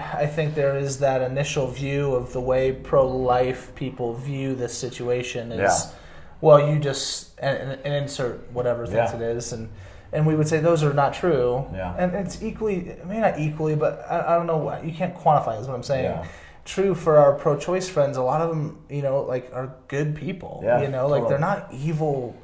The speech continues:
Speaker 1: No one's evil. It,
Speaker 2: Yeah.
Speaker 1: it, well, there are
Speaker 2: Well,
Speaker 1: evil
Speaker 2: yeah.
Speaker 1: people. <laughs>
Speaker 2: Everyone's evil.
Speaker 1: Everyone's evil.
Speaker 2: Everyone
Speaker 1: Everyone's
Speaker 2: is evil,
Speaker 1: everyone's
Speaker 2: yeah.
Speaker 1: equally just as evil and in need of a savior. And so
Speaker 2: Yeah.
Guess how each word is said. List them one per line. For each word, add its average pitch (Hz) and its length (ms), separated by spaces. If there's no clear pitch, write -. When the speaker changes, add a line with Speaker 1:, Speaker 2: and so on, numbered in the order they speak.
Speaker 1:
No 165 140
one's 202 180
evil. 160 420
It, 147 100
Speaker 2:
Yeah. 107 220
Speaker 1:
it, - 120
well, 165 160
there 160 140
are 147 160
Speaker 2:
Well, 175 200
Speaker 1:
evil 165 220
Speaker 2:
yeah. - 200
Speaker 1:
people. 185 160
<laughs> - 0
Speaker 2:
Everyone's 180 540
evil. 165 200
Speaker 1:
Everyone's 269 580
evil. 202 220
Speaker 2:
Everyone 160 260
Speaker 1:
Everyone's 143 260
Speaker 2:
is 117 140
evil, 113 200
Speaker 1:
everyone's 208 340
Speaker 2:
yeah. 208 140
Speaker 1:
equally 196 360
just 175 300
as 165 160
evil 151 260
and 147 80
in 147 80
need 147 160
of 147 60
a 147 40
savior. 147 440
And 147 120
so 165 180
Speaker 2:
Yeah. - 100